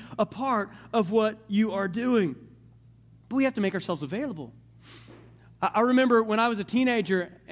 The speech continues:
I, I had a youth pastor, and I decided that I was gonna make myself available to whatever because I wanted to be around. I wanted to serve. I wanted to do whatever. Listen, sometimes God uses us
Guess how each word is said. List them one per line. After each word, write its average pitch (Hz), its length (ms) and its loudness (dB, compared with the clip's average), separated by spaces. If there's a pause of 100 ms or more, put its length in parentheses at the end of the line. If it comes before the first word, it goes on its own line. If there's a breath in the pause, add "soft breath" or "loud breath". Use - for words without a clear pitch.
(160)
I, 185 460 -2
I 185 80 -2
had 202 120 2
a 190 40 0
youth 233 260 0
pastor, 190 420 -2
and 180 80 0
I 214 100 2
decided 220 540 0
that 185 80 0
I 214 80 2
was 220 80 -4
gonna 214 140 -2
make 208 160 -2
myself 202 360 -4
available 180 480 0
to 170 100 -8
whatever 170 500 2 (340 soft breath)
because 196 220 2
I 196 200 2
wanted 233 380 0
to 185 260 -2 (400 loud breath)
be 220 180 6
around. 220 360 2
I 202 120 4
wanted 240 300 -2
to 202 80 -6
serve. 202 380 -2
I 170 100 0
wanted 220 280 -2
to 208 80 -4
do 185 180 2
whatever. 220 540 2 (560 loud breath)
Listen, 240 180 2
sometimes 302 560 0
God 233 400 0
uses 247 400 2
us 185 400 -4